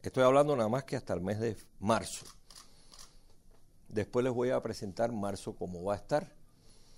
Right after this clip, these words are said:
¿Qué tenemos en este momento? ¿Cuál es la situación actual? Esta imagen de satélite es, es de apenas hace unos, una hora de nuestra zona.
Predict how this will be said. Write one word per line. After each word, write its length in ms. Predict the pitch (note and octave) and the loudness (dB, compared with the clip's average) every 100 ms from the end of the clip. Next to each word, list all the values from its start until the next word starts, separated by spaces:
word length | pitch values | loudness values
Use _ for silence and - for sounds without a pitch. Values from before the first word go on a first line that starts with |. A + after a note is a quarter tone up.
| - - - - - | -20 -20 -20 -16 6
¿Qué 120 | G3+ | 8
tenemos 480 | G#3 A3 A#3 A#3 F#3+ | 8 8 8 10 8
en 140 | F#3 | 8
este 180 | G3 G#3+ | 6 6
momento? 540 | G3+ F#3 F#3 C3+ A#2+ | 6 8 6 4 0
¿Cuál 180 | - E3 | 4 6
es 80 | G#3 | 8
la 140 | G3+ | 6
situación 500 | - F3 D#3 - F3+ | 4 2 2 4 2
actual? 400 | F3+ D3 D#3 C3 A2 | 2 4 6 6 6
Esta 240 | D3+ - | 0 2
imagen 300 | F#3+ G3+ G3 | 2 4 4
de 80 | F#3 | 2
satélite 520 | F#3 D3+ F3 F3 E3 | 0 2 2 2 0
es, 120 | - - - | 0 -2 2
es 180 | D3+ D3+ | 4 6
de 60 | |
apenas 440 | D#3 - D3+ D3+ C3+ | 4 6 4 4 2
hace 500 | C3+ D3 A#2 G#2 - - - - | 0 0 -2 -4 -8 -16 -20 -12
unos, 400 | - C3 C3 A2 G2+ - | -4 0 2 0 -4 -6
una 200 | C#3 C#3 | 0 4
hora 280 | A2 F2+ - - - - - - - - - - - - | 4 2 -6 -18 -20 -20 -20 -20 -20 -20 -20 -20 -18 -4
de 200 | A#2 B2 | 2 4
nuestra 340 | C3+ C3+ C#3+ | 4 4 2
zona. 340 | A#2+ A#2 F2+ | 4 0 0